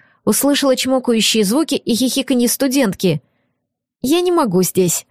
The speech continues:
давай пойдем к тебе в комнату». На лестнице послышались шаги. Дрейк и Родригес решили покинуть свое убежище и пройти в общежитие.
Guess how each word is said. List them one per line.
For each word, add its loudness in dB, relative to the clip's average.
давай 2
пойдем 0
к -6
тебе 0
в -10
комнату». 0
На 4
лестнице 0
послышались 0
шаги. 0
Дрейк 0
и 2
Родригес 0
решили 2
покинуть 0
свое 2
убежище 0
и 0
пройти 0
в 0
общежитие. 0